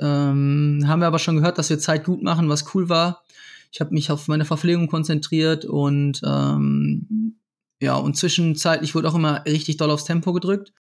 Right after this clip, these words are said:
War da auch ein bisschen zurückhaltender, würde ich sagen, ähm, weil die Jungs halt eben echt brutal gefahren sind. Äh, aber nicht immer, sondern immer so, so meistens am Berg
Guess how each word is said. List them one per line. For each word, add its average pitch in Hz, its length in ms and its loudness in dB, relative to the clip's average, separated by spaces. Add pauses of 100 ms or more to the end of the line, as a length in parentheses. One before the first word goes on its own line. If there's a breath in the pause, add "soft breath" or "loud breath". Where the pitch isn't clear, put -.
(340)
War 175 140 2
da 190 100 4
auch 190 100 0
ein 190 140 0
bisschen 185 240 0
zurückhaltender, 208 680 0
würde 208 140 0
ich 202 80 -4
sagen, 208 580 0
ähm, 160 680 2
weil 160 140 2
die 165 80 2
Jungs 165 220 2
halt 156 120 0
eben 147 200 2
echt - 380 -8
brutal 156 540 -2
gefahren 151 420 0
sind. 160 420 0 (100)
Äh, 143 560 0 (400)
aber 139 360 0
nicht 170 220 0
immer, 185 260 2
sondern 160 180 2
immer 160 160 2
so, 151 260 2
so 139 540 -2
meistens 160 400 2
am 156 120 2
Berg 180 400 2